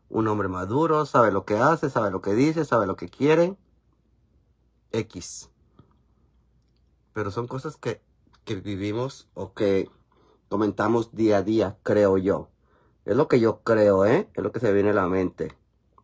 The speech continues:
Y una mujer con canas, va a decir, "Esa señora ya está grande", pero también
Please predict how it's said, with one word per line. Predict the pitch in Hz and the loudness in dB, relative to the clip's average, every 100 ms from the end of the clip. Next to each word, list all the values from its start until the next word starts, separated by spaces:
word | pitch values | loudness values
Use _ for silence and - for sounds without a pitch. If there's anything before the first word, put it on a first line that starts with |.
| _ _ _ _ _ _ _ _ _ | _ _ _ _ _ _ _ _ _
Y | 101 | -4
una | 107 127 | 0 0
mujer | 123 117 110 | 0 -2 -2
con | 131 120 | -4 -4
canas, | 113 113 139 - _ _ _ _ _ _ _ _ _ _ _ _ _ _ _ _ _ _ - | -2 -2 -4 -8 _ _ _ _ _ _ _ _ _ _ _ _ _ _ _ _ _ _ -10
va | |
a | 104 | -8
decir, | 95 - | -8 -8
"Esa | 107 107 | -6 -6
señora | 107 104 101 | -4 -2 -2
ya | |
está | 95 98 | -4 -8
grande", | 92 113 131 | -6 -6 -6
pero | 95 98 | -8 -10
también | - 98 107 - | -6 -4 -2 -4